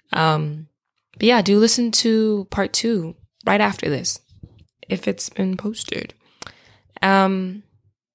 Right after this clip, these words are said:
yeah, I hope this wasn't, you know, too negative of an episode. I feel like that was a bit of an abrupt ending, but it is what it is. Um, tough issues, you know, sad issues to be discussing.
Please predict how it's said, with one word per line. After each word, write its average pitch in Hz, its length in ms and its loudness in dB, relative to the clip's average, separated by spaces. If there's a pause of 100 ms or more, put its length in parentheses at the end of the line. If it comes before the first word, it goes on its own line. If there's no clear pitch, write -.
yeah, 214 380 0 (120)
I 202 460 2 (320)
hope 269 200 2
this 285 160 2
wasn't, 220 360 4
you 202 80 0
know, 180 160 0
too 190 300 -2
negative 170 420 0
of 160 160 -4
an 165 60 -2
episode. 160 520 2
I 202 100 0
feel 262 140 2
like 233 100 0
that - 140 -2
was 156 140 -4
a - 60 -6
bit - 160 -10
of - 100 -12
an - 80 -10
abrupt - 340 -6
ending, - 340 -8
but - 200 -8 (500)
it 226 80 6
is 254 160 2
what 247 100 4
it 240 80 2
is. 185 240 0 (540)
Um, 196 680 4 (280)
tough 240 240 2
issues, 165 540 0
you 160 60 0
know, 156 200 -2
sad 180 340 2
issues 165 360 0
to - 80 -4
be 156 100 -2
discussing. 147 680 -6